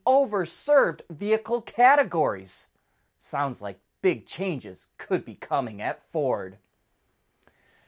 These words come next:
Suppliers can account for up to seventy percent of the content in a vehicle, so having good relations with them is critical for car makers. And once again,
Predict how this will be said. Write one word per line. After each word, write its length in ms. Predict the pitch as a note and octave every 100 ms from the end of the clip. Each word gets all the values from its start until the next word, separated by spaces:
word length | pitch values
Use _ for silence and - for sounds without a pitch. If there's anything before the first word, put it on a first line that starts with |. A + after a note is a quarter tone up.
| _
Suppliers 680 | - C#4 C#4 D4 E4 E4+ -
can 180 | - F3
account 420 | A#2+ - F3 D#3
for 220 | - D3+
up 100 | D3+
to 100 | -
seventy 600 | - - - B3 C4+ C4
percent 400 | A#3 F3 - F#3+
of 80 | E3
the 80 | B2
content 560 | - D3 C3 - D3+ E3
in 120 | F#3+
a 40 |
vehicle, 580 | E3+ C4 G3 - A#2+ E2+ _ _ _ _
so 240 | - D#3
having 520 | A2 F3 F3+ D#3 B2 -
good 260 | G3 G3
relations 680 | E3 C#3+ A3+ C#4+ G#3+ E3+ -
with 180 | D#3 D#3
them 260 | D#3+ E3+ F3+
is 160 | D#3+ -
critical 640 | - - C#4 C#4 - E3
for 160 | F3 A3
car 320 | - B3 C#4
makers. 640 | A3+ D#3+ C#3+ G#2+ G2 - _ _ _ _
And 240 | A#2 B2+ C3
once 260 | F3+ G3+
again, 440 | F3+ D#3 F3+ A#2